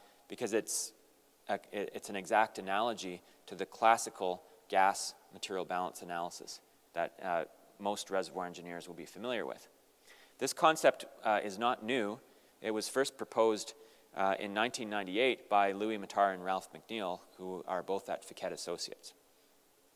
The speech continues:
So the idea has been around a long time, and in fact, this concept has become a, um, a, a, a, a,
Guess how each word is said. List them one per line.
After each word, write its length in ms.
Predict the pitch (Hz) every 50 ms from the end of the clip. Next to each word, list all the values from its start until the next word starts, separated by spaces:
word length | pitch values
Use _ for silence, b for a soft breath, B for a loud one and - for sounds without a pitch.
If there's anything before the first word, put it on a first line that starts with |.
| _ - - - -
So 120 | - 107
the 120 | 101 101 104
idea 220 | 104 101 120 131
has 100 | 117 -
been 120 | - 110
around 260 | 101 98 101 101 98 92
a 40 |
long 220 | 90 95 95 95 90
time, 320 | - - 101 98 95 95 - B B B B B B B -
and 120 | 95 101
in 60 | 98
fact, 300 | - - 104 101 - -
this 120 | 110 113 -
concept 480 | - 120 113 110 - - 107 95 -
has 160 | - 101 87
become 460 | - 98 90 - - 98 95 90 87 - b b b b b b b -
a, 280 | 92 92 90 90 87 -
um, 480 | - 92 92 90 87 85 82 82 - - - 98
a, 40 |
a, 400 | 90 82 80 - - - 90 85 82 - - _ _ _ _ _ -
a, 260 | 87 82 78 71 - - _ _ _ _ _ _ _ _ _ _ _ _ _ _ _ _ _ _ -
a, 580 | - 80 65 69 67 57 - _ _ _ - 95